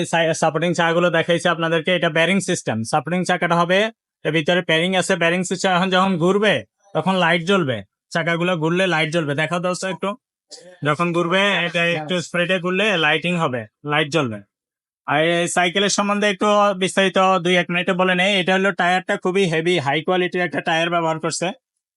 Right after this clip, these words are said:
খুবই হাই কোয়ালিটির টায়ার। আর এটা রিংটা আছে না, রিংটা অ্যালুমিনিয়ামের, খুবই ভালো কোয়ালিটির, জং ধরবে না, মরিচা পড়বে না। আর প্রগটা আছে না, অনেক প্রগ থাকে ঝালাই করা, এটা প্রগটা কিন্তু ডাইরেক্ট প্রগ।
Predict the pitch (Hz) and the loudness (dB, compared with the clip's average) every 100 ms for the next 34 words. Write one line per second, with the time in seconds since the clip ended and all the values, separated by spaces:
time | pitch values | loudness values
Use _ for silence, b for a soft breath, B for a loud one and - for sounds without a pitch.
0 | _ - 160 175 160 165 180 175 175 160 | _ -6 -2 0 -2 -2 -2 -2 -4 -2
1 | 160 165 180 185 156 151 151 156 170 165 | 0 0 0 -4 -4 -2 -2 -2 -2 -2
2 | 165 175 190 185 196 202 170 170 170 185 | -2 -4 -2 -4 -2 -4 -2 -4 -2 -2
3 | 170 175 185 190 185 202 _ _ _ _ | -2 -2 -4 -2 -2 -4 _ _ _ _
4 | _ - 170 170 160 175 180 175 180 185 | _ -2 0 0 0 0 -2 -2 -2 -2
5 | 160 156 170 175 175 180 175 160 160 147 | 0 -2 0 -2 -2 -2 -2 -2 -2 -2
6 | 147 147 139 143 - 180 - 208 190 220 | -2 -2 -2 -4 -2 -2 -2 -2 -2 -2
7 | 208 196 - 185 185 170 202 208 208 160 | -2 -2 -2 -2 -2 -2 -4 -2 -2 -2
8 | 147 185 190 160 123 143 165 175 165 196 | -2 -2 -2 -2 -2 -4 -4 -2 -2 -4
9 | 196 190 180 151 165 180 160 | -4 -2 -2 -2 -2 -4 -4